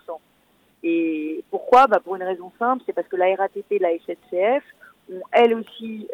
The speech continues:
beaucoup de personnel absent, des personnels qui doivent garder leurs enfants, des personnels malades. Et donc, on n'aura que cinquante pour cent des trains et des métros qui vont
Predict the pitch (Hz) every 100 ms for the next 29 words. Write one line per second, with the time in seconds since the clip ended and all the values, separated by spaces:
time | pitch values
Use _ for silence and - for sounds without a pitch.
0 | - 220 - 247 - 196 - 190 185 175
1 | - - 220 269 285 214 - 180 - 180
2 | 190 196 175 165 - 165 - 165 175 175
3 | 175 202 - 240 262 214 165 - - 165
4 | 165 185 190 233 240 170 _ _ _ -
5 | - 240 226 208 208 269 - 196 247 262
6 | 254 - 208 254 285 233 - 226 220 208
7 | 190 - 254 269 - 208 208